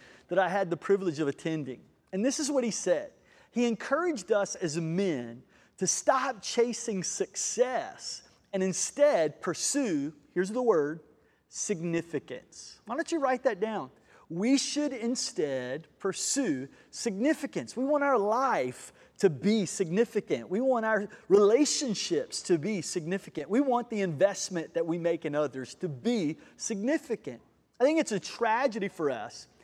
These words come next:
to live our lives, get to the very end, only to discover that nothing we did would actually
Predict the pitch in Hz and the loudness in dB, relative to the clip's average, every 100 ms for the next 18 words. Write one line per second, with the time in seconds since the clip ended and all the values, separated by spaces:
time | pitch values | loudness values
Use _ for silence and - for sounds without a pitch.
0 | - - 214 208 254 269 190 170 185 196 | -20 -4 2 4 6 6 6 2 2 0
1 | 127 110 - - _ _ - - _ - | -2 -8 -16 -20 _ _ -20 -20 _ -16
2 | 131 247 - 190 214 147 226 302 330 254 | -4 -2 2 6 6 6 2 4 2 2
3 | 190 190 190 131 123 131 - 190 240 285 | -2 -2 0 -2 -4 -8 -2 0 2 2
4 | 214 220 165 156 - 190 170 110 107 - | 2 0 0 -2 2 2 2 -2 -8 -18
5 | _ _ _ - 190 196 208 240 - 269 | _ _ _ -8 -4 0 0 -2 -2 -2
6 | 233 220 185 151 233 170 123 131 _ _ | 0 -2 -2 0 2 2 0 -8 _ _
7 | _ 160 180 - 165 208 214 - 160 151 | _ 4 4 4 -2 -2 -2 -2 0 0
8 | 139 160 | 0 -2